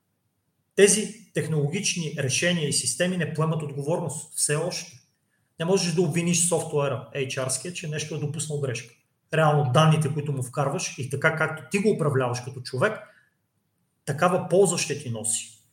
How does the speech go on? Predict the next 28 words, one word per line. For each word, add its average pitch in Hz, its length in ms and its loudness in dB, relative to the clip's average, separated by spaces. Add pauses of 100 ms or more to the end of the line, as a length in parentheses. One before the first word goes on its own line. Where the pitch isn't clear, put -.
(400)
Другото 214 300 2
нещо, 220 300 2 (460)
човешкото 220 500 -2
отношение 151 880 -2 (920)
все - 200 0
още 185 300 -2
е 175 40 0
на 170 120 0
мода. 165 400 0 (640)
Това 156 240 0
прави 180 200 4
разликата. - 580 -2 (420)
Аз 175 160 4
се 180 60 4
старая 156 320 2
да 175 80 2
съм - 480 -2
максимално 160 540 0
човешки, 147 500 -2
автентичен 165 520 -4
и 151 40 -2
открит 147 360 -2
по 143 80 -8
време 151 200 -2
на 156 60 -2
интервю 151 280 -4
за 151 160 2
работа. 156 340 0